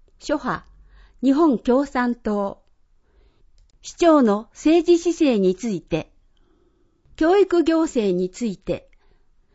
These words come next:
福祉、医療行政について、環境行政について。市長の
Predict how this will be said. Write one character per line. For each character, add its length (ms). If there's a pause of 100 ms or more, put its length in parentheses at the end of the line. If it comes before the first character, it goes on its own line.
(240)
福 260
祉、 320 (300)
医 60
療 280
行 200
政 300
に 160
つ 140
い 140
て、 280 (960)
環 240
境 280
行 240
政 300
に 160
つ 160
い 120
て。 260 (1600)
市 160
長 260
の 320